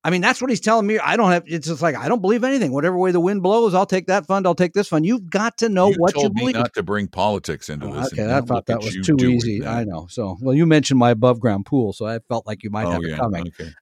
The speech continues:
Speaker 1: Uh, so
Speaker 2: We call it the W T P. You'll figure it out.
Speaker 1: Exactly. No, it's not hard. I don't, that drives me crazy. I, that just tells me you don't believe anything. That, that's like,
Speaker 2: And
Speaker 1: I
Speaker 2: here's
Speaker 1: don't.
Speaker 2: the, let's talk about the, the evidence, okay?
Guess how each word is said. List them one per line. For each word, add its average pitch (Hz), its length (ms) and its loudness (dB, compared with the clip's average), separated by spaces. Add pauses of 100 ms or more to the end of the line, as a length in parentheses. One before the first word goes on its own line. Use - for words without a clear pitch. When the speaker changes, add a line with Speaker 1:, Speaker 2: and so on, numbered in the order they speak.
Speaker 1:
Uh, 175 300 4
so 214 280 4
Speaker 2:
We 151 80 0
call 165 280 0
it 127 80 0
the 117 100 0
W 98 400 2
T 87 240 -6
P. 73 340 -10
You'll 95 160 -2
figure - 200 -6
it 202 60 2
out. 67 220 -6
Speaker 1:
Exactly. 180 160 -4
No, 156 120 -2 (160)
it's - 140 -14
not 147 300 -8
hard. 127 280 -10 (800)
I 202 280 0 (300)
don't, 208 260 0
that 233 220 0
drives 220 300 0
me 202 140 0
crazy. 190 600 -4
I, 147 100 2
that 165 240 2
just 185 180 2
tells 180 220 4
me 170 120 0
you 170 80 0
don't 175 200 0
believe 170 260 4
anything. 202 440 2
That, 82 220 -14
that's 117 220 -8
like, 135 180 -4 (400)
Speaker 2:
And - 300 -4
Speaker 1:
I 151 120 4
Speaker 2:
here's 240 180 4
Speaker 1:
don't. 202 140 2 (340)
Speaker 2:
the, 233 200 -12
let's 302 320 -8
talk 185 300 -2
about 117 460 2
the, 113 460 -2
the 120 300 -4
evidence, 80 680 -2
okay? 165 400 -2